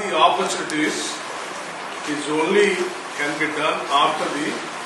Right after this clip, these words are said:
the scientific caste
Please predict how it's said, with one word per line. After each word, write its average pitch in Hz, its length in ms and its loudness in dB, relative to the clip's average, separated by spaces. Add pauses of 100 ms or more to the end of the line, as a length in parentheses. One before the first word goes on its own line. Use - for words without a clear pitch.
(1120)
the - 80 2
scientific 214 720 4 (1120)
caste - 420 6